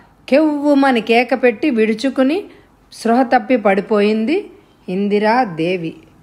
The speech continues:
అంతవరకు ఆ గదిలో పలుగుతో ఒక మూల తవ్వుతున్న ఒక వ్యక్తి చివాలున తల తిప్పి ఇందిరాదేవిని చూశాడు. అతని ముఖం వికృతంగా ఉంది.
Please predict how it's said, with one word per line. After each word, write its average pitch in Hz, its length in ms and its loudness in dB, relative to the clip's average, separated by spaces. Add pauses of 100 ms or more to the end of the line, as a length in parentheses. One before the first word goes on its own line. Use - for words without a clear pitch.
(500)
అంతవరకు 220 680 2 (200)
ఆ 202 140 6
గదిలో 214 460 2 (340)
పలుగుతో 233 540 2 (140)
ఒక 220 280 2
మూల 226 300 0 (100)
తవ్వుతున్న 226 600 0 (180)
ఒక 202 200 -2
వ్యక్తి 196 480 -2 (560)
చివాలున 262 640 2
తల 214 280 2
తిప్పి 247 360 -2
ఇందిరాదేవిని 220 800 2
చూశాడు. 214 560 0 (500)
అతని 202 400 0 (300)
ముఖం 214 380 2 (360)
వికృతంగా 247 720 2
ఉంది. 196 360 -2